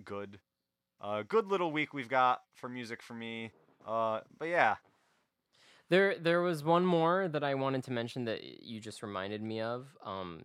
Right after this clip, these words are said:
Speaker 2: just to mention covers, um, and remixes. Well, remixes leading to covers, leading to what I'm gonna talk about. Um, once again, I have to shout out my, my,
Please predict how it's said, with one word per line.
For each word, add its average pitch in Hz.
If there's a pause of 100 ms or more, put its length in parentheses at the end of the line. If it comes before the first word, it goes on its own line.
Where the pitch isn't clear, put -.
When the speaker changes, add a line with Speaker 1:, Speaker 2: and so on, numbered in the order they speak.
Speaker 2:
just -
to 107
mention 98
covers, 101 (520)
um, 92
and 95
remixes. 101
Well, 92
remixes 95
leading 90
to 90
covers, 90
leading 87
to -
what 87
I'm 85
gonna 80
talk 85
about. 87 (400)
Um, 110 (640)
once 147
again, 160
I 151
have 147
to 160
shout 160
out 151
my, 131
my, 131